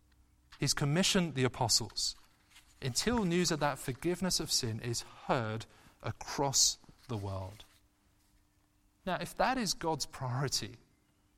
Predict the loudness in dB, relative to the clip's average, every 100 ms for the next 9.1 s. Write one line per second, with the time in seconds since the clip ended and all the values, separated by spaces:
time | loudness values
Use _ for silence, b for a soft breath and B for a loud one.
0 | _ _ -8 -4 -4 -4 -8 -2 2 2
1 | 0 0 0 0 -2 -2 -2 -2 -4 -6
2 | -8 B B B B _ -4 -4 -6 -4
3 | -4 -6 -4 -2 2 2 2 0 -2 -4
4 | -4 -8 -6 -8 -8 -8 -12 -14 _ _
5 | _ _ _ _ _ _ _ _ -4 2
6 | 2 4 6 6 6 4 0 2 2 4
7 | 0 0 0 0 -2 -6 -4 -2 -2 -2
8 | 0 -2 -2 -4 -6 -8 -6 -4 -4 -6